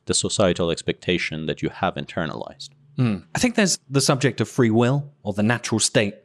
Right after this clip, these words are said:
Speaker 2: here. Now, I guess these are sort of human-made concepts, or at least we look at these now as human concepts. But the things that are beyond that that is expected of you is what I'm gonna use as the definition for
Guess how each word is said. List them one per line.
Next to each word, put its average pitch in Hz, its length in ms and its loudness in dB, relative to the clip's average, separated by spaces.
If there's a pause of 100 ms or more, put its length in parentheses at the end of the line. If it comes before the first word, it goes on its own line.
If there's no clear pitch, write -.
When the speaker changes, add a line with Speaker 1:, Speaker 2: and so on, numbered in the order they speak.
(140)
Speaker 2:
here. 98 280 0 (120)
Now, 113 400 0
I 123 60 -2
guess 123 260 2 (160)
these 120 200 2
are 107 60 2
sort 101 200 0
of 90 140 -10 (460)
human-made 98 600 0 (140)
concepts, 147 640 0 (200)
or 110 120 2
at 101 60 0
least 104 220 -4
we 98 360 0
look 120 200 2
at 90 80 -4
these 98 200 -2
now 98 220 0
as 92 320 -6
human 98 240 -4
concepts. - 580 -4 (480)
But 165 200 2
the 139 100 2
things 160 460 2 (280)
that 131 160 4
are 117 500 2 (220)
beyond 131 580 4 (220)
that 117 440 0
that 113 140 2
is 110 180 0
expected 117 760 0 (140)
of 113 220 -2
you 170 460 4 (360)
is 127 180 2
what 123 160 4
I'm 143 180 4
gonna 135 160 2
use 101 460 0
as 107 100 -6
the 104 100 -4
definition 104 560 -2
for 98 380 -2